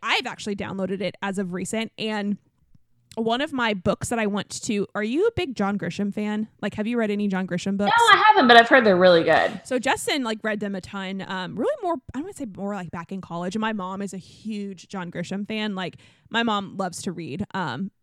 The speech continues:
Speaker 1: so I could never get her probably to do Audible 'cause she likes <laughs> having a tangible book in her hands. But this is a good way for me, um,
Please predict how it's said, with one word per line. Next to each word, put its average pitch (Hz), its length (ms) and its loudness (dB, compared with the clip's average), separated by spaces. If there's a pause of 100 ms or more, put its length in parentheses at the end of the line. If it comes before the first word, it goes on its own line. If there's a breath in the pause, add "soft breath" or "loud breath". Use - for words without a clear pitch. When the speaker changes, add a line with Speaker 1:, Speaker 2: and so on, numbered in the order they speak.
(120)
Speaker 1:
so 220 160 -2
I 196 80 0
could 196 120 -6
never 175 200 -8
get 165 160 -8
her 170 100 -6
probably 156 300 -10
to 175 100 -10
do 170 140 -8
Audible 170 320 -8
'cause 208 140 -8
she - 120 -10
likes - 180 -10
<laughs> - 20 -8
having - 220 -4
a - 40 -8
tangible 214 400 -12
book 180 200 -14
in 202 60 -4
her 240 80 -4
hands. 233 340 -8
But 240 280 -2 (340 soft breath)
this 277 160 -4
is 262 240 -10
a 277 120 -2
good 247 200 -4
way 214 220 -4
for 220 160 -6
me, 202 400 -8
um, 180 440 -8